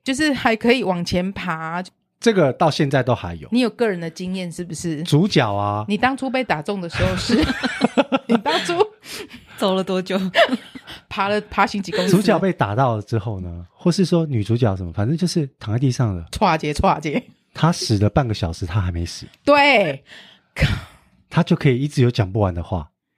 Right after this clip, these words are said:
Speaker 1: 那把钥匙就藏在我妈妈家门口的地雷下面。然后我们家的狗三天要喂一次，啊，不是，不能三天喂一次，这样太久它会死掉。你要记得带它去洗澡。
Speaker 2: 讲不完的话之外呢，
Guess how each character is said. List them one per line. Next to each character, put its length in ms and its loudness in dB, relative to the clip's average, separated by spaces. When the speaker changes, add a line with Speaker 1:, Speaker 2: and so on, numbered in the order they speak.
Speaker 1:
那 120 4
把 140 -2
钥 220 0
匙 340 -2
就 100 -6
藏 320 2
在 440 -2
我 140 0
妈 120 2
妈 160 2
家 180 0
门 160 4
口 160 -4
的 100 0
地 220 -2
雷 180 -6
下 220 -4
面。 220 -8
然 200 -2
后 320 -2
我 80 -4
们 100 -4
家 160 -2
的 80 2
狗 260 -4
三 280 -2
天 180 0
要 140 -2
喂 160 2
一 100 0
次， 160 -6
啊， 80 4
不 140 0
是， 80 4
不 100 4
能 140 6
三 120 0
天 160 4
喂 160 6
一 60 -4
次， 180 4
这 100 4
样 100 2
太 200 4
久 160 4
它 160 0
会 120 2
死 260 -8
掉。 280 -6
你 100 -4
要 120 -2
记 160 -4
得 140 -4
带 140 -6
它 120 -8
去 140 -2
洗 380 -6
澡。 200 -12
Speaker 2:
讲 140 0
不 80 4
完 100 6
的 120 0
话 180 2
之 160 -4
外 240 2
呢， 240 -8